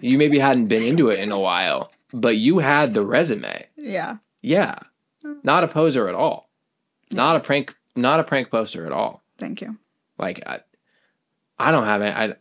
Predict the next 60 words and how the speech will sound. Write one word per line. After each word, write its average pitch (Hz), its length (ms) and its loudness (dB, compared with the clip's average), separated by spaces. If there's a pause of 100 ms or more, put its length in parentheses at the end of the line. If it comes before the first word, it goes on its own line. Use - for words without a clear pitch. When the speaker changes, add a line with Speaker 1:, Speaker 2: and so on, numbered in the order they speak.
(100)
Speaker 1:
I 117 100 -10
don't 135 160 -2
think 143 140 0
I 131 60 0
have 127 160 0
anything 123 160 0
that's 113 160 -4
all 107 200 -2
the 110 60 2
way 107 180 0
there. 104 320 -4
It's - 180 -4
all 117 180 4
very 120 260 4
small 101 560 2
stuff. - 640 -8 (360)
I, 110 120 2
it's, 110 240 -2
like, 110 180 0
so 131 160 0
much 127 220 0
that 120 80 2
it's 104 100 -4
not 110 140 2
even, 104 360 -2 (140)
"You're 107 280 -6
a 98 60 -6
prankster." 98 380 -4
It's 101 100 -8
just, - 160 -10
"I'm 95 120 -8
kind 95 280 -4
of 90 60 -8
a 92 60 -6
little 92 240 -8
shit." - 360 -12
Speaker 2:
Mm-hmm. 175 480 -6
Speaker 1:
Like, 107 140 0
I 110 120 4
had 107 120 2
one, 107 640 0 (220)
the 113 240 0
i-, 107 240 0
the 113 200 0
idea 107 480 0
I 120 140 2
had 123 340 -2
for 117 200 -4
my 110 440 -2
senior 120 360 0
prank, 123 400 -2 (540)
which 123 140 2
I'm 117 160 4
kind 127 240 4
of 117 60 4
in 117 80 4
the 110 60 4
same 107 280 2
boat 104 200 2
as 98 380 -6